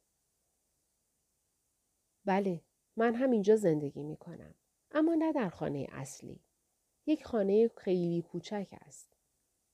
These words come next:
خانه مخصوص ماست. آنجا مرغ و خروس هم هست. ما تخم مرغ‌ها را جمع می‌کنیم. تخم مرغ‌ها قهوه‌ای رنگ هستند. خانه من خیلی کوچک است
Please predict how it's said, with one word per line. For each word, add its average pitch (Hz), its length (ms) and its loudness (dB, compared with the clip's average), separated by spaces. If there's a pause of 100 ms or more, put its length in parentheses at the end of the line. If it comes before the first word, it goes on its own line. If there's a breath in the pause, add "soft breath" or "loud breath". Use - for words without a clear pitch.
(120)
خانه 240 580 4
مخصوص 226 520 -6
ماست. 208 500 -4 (680)
آنجا 277 240 2
مرغ 254 340 4
و 196 80 0
خروس 208 440 -2
هم 226 160 -4
هست. 202 520 -10 (1120)
ما 202 280 4
تخم 202 340 0
مرغ‌ها 185 440 2
را 202 120 2
جمع 190 320 0 (120)
می‌کنیم. - 560 -14 (580)
تخم 294 300 2
مرغ‌ها 277 400 0
قهوه‌ای 190 580 -2
رنگ 196 320 -2
هستند. - 600 -18 (840)
خانه 175 380 4
من 190 220 2
خیلی 262 540 2
کوچک - 500 -10
است - 340 -18